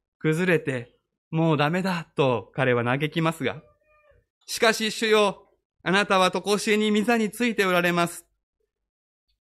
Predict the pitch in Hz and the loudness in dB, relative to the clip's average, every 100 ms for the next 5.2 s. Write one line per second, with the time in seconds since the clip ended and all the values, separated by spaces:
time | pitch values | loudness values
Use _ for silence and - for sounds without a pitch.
0 | _ - 143 147 139 127 - 170 156 143 | _ -6 0 0 2 -2 -2 -4 -2 -4
1 | 127 - 143 180 196 185 - - 127 120 | -6 -4 -6 -4 -4 -6 -8 -4 -4 -4
2 | 117 110 107 - _ _ _ _ _ _ | -6 -6 -8 -10 _ _ _ _ _ _
3 | _ _ _ - 156 170 180 180 180 180 | _ _ _ -4 0 0 0 2 2 4
4 | 196 202 202 196 220 214 170 156 151 175 | 2 4 4 4 2 4 2 2 2 0
5 | 139 - | 0 -4